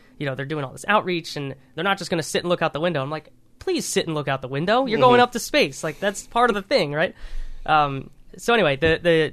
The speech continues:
Speaker 1: he's buying three missions is, is what's stated right now. One's on the Dragon that'll be flying sometime in the next year. The final one will be the first crewed flight of Starship, SpaceX's new vehicle.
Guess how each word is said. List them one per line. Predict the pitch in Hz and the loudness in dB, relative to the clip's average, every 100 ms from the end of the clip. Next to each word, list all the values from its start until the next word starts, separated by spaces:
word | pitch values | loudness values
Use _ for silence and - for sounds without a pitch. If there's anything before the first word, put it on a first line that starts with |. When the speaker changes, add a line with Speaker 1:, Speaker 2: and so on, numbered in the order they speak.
| - | -8
Speaker 1:
he's | - 170 | -12 0
buying | 220 214 180 - - - - - | 2 2 0 -8 -14 -14 -14 -16
three | - 247 240 | -6 -2 0
missions | 202 170 151 147 156 | 0 0 -2 -2 -6
is, | 151 135 - | -8 -8 -12
is | 143 | -8
what's | 147 - | -8 -6
stated | 165 156 143 | -4 -2 -2
right | 135 | -2
now. | 143 139 | -2 -2
One's | 135 180 196 180 | 2 4 4 2
on | 170 | 0
the | |
Dragon | 156 160 160 160 156 | 0 0 2 0 -2
that'll | 147 139 | -2 -2
be | 135 | -4
flying | 151 143 139 139 - - - | -4 -4 -4 -8 -12 -16 -16
sometime | - 170 165 151 | -4 0 2 2
in | |
the | 147 | 0
next | 143 - | -2 -4
year. | 143 139 135 - - - - - - - | -4 -2 -4 -10 -20 -20 -20 -20 -20 -18
The | 147 151 | -8 -8
final | 143 180 190 185 | 0 2 4 4
one | 165 160 | 4 2
will | 151 | -2
be | 151 | -4
the | 143 135 | -6 -6
first | - 165 - | -2 -4 -4
crewed | - 165 160 | -6 -4 -4
flight | - 156 156 | -2 -2 -2
of | 135 | -6
Starship, | 135 147 147 175 185 | -6 -6 -4 -4 -6
SpaceX's | - 147 135 143 - 131 | -6 -8 -6 -8 -8 -10
new | 135 151 | -6 -4
vehicle. | 165 170 180 190 | -4 -2 0 -2